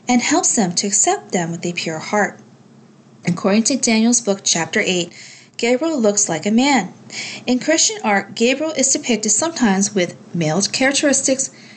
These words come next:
and features, and sometimes female as a hybrid. His role as an announcing angel is characteristic of his representation. It is characterized by the white lily with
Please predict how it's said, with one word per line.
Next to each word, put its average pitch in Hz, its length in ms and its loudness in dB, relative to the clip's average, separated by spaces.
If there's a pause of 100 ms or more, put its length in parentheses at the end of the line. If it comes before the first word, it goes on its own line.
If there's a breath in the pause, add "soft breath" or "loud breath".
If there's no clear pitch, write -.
(140)
and 254 160 2
features, - 640 -2 (480 loud breath)
and 294 140 4
sometimes 262 580 0
female 226 560 2
as 180 180 0
a 202 60 4
hybrid. 208 540 0 (500 loud breath)
His 311 240 0
role 311 300 4
as 277 200 0
an 247 140 4
announcing 214 480 2
angel 208 480 2
is 190 220 2
characteristic 262 760 0
of 185 120 2
his 190 280 0
representation. 202 880 0 (640 loud breath)
It 302 120 0
is 330 140 2
characterized 330 680 2
by 269 100 0
the 254 100 4
white 226 300 2
lily 226 280 4
with 208 260 2